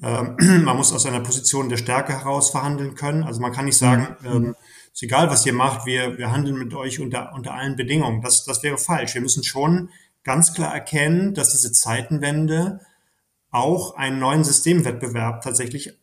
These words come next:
Speaker 1: einläutet, ne? Zwischen, zwischen Demokratie und Marktwirtschaft auf der einen Seite, Autokratien mit, mit stärker planwirtschaftlichen Elementen vielleicht, aber auch,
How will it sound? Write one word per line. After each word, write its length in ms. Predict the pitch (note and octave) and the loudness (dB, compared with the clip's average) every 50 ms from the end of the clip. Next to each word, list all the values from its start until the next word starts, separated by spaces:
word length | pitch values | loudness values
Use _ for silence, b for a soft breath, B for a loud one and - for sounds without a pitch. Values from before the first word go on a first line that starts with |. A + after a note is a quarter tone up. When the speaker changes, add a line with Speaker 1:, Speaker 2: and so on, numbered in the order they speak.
| _ | _
Speaker 1:
einläutet, 760 | - F3 G3+ G3+ E3+ A#2 A2 G2+ G2 G2+ - - - - _ | -4 0 2 2 2 2 0 -2 -4 -8 -14 -18 -20 -20 _
ne? 240 | A2+ C#3 F3 A3 A3+ A3 | -10 -6 -6 -4 -2 -2
Zwischen, 680 | - - C3+ A#2+ - C3 B2 A#2+ A#2+ A2+ G2+ G#2 - - | -4 -4 -4 -6 -6 -6 -6 -6 -6 -6 -8 -12 -8 -6
zwischen 320 | - - B2+ A#2 C3+ A#2+ A#2 | -6 -6 -4 -6 -4 -4 -4
Demokratie 600 | B2+ B2+ B2+ B2 - B2+ A#2 - - E3+ F3 D3+ | -4 -4 -6 -4 -6 -4 -2 0 0 0 0 0
und 80 | B2 | 0
Marktwirtschaft 600 | B2+ B2+ C3+ C3+ - C3 - - B2 A#2 A2+ A#2+ | 0 -2 -2 -2 -4 -8 -8 -6 -6 -8 -8 -10
auf 100 | C3 - | -12 -14
der 140 | - - - | -12 -10 -6
einen 180 | E3+ F3+ F3+ - | -2 0 2 2
Seite, 540 | D3+ C#3 C#3 C#3 C3+ - C#3 C3+ C3 B B B B B B B B - - - - _ | 2 2 0 0 -2 -4 -6 -6 -8 B B B B B B B B -20 -20 -20 -20 _
Autokratien 1300 | - C#3+ C3+ A#2+ C#3+ A#2 A2+ - B2+ A#2 A#2 - - D#3 D#3+ E3 D#3+ D#3+ D#3+ D#3+ D#3 D3+ - - - - - | -8 -8 -6 -6 -6 -8 -6 -4 -2 0 0 0 2 2 2 4 4 4 4 4 2 0 -2 -6 -12 -12 -12
mit, 280 | C3 A#2 A2+ A2+ - | -10 -10 -10 -12 -14
mit 160 | C3 B2+ A#2 - | -12 -8 -8 -6
stärker 600 | - C3+ B2+ B2+ B2 A#2+ B2 B2 A2 G#2+ - - | -2 0 0 0 0 -2 -4 -4 -4 -6 -10 -12
planwirtschaftlichen 1080 | - - B2+ C3 C#3 C#3 C3+ - - C3+ C3 - C#3 B2+ A2+ - C#3 C3+ C3 C3 - - | -6 -2 -2 0 0 -2 -2 -2 -2 -2 -4 -4 -6 -6 -6 -4 -4 -6 -8 -10 -14 -18
Elementen 720 | - - - - C#3 C3 B2+ B2 B2+ C3 C3+ C3+ C#3 B2 | -18 -18 -14 -10 -8 -8 -6 -4 -4 -4 -6 -6 -6 -6
vielleicht, 480 | - - B2 B2 A#2+ B2+ C3+ C3+ C3+ C3 | -6 -6 -4 -4 -2 -2 -2 -2 -2 -4
aber 260 | A#2+ A#2+ A#2+ - - | -4 -4 -4 -4 -6
auch, 320 | - - - - - - | -8 -10 -10 -14 -18 -20